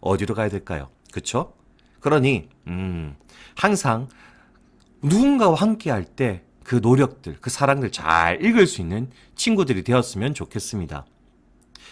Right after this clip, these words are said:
그런 의미에서 한번 더 읽어, 요거 한번 읽어봅시다. 같이 시작. "주고받으며 살아가는 우리." 뭐라고요? "주고받으며 살아가는 우리."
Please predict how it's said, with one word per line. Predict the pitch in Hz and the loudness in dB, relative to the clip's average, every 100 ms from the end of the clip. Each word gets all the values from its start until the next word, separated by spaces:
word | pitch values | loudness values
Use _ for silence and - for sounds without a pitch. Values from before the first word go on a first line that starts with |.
| - | 0
그런 | 214 277 | 4 6
의미에서 | 247 185 170 | 6 4 2
한번 | 156 | 2
더 | 127 | 4
읽어, | 160 185 - | 2 2 4
요거 | 160 202 | 6 8
한번 | 175 160 | 6 4
읽어봅시다. | 202 135 101 - 78 | 2 2 2 -2 -8
같이 | - 110 78 - _ | -6 -6 -8 -10 _
시작. | - - 220 135 78 71 156 202 - - - - | -4 0 2 0 -2 2 4 4 0 -20 -16 -4
"주고받으며 | - 190 240 196 151 131 160 185 | 0 4 6 6 6 4 6 4
살아가는 | 190 185 156 120 139 190 - | 4 2 2 2 2 0 -2
우리." | 95 - 73 - _ _ _ | -4 -2 -4 -10 _ _ _
뭐라고요? | 95 104 107 117 175 - _ - | 2 4 4 2 0 -4 _ -6
"주고받으며 | - 160 180 180 180 170 120 104 101 107 156 185 | -2 2 6 6 6 4 2 0 0 2 4 4
살아가는 | 180 151 123 104 139 180 - | 2 0 0 0 -2 -4 -6
우리." | 85 82 | -6 -6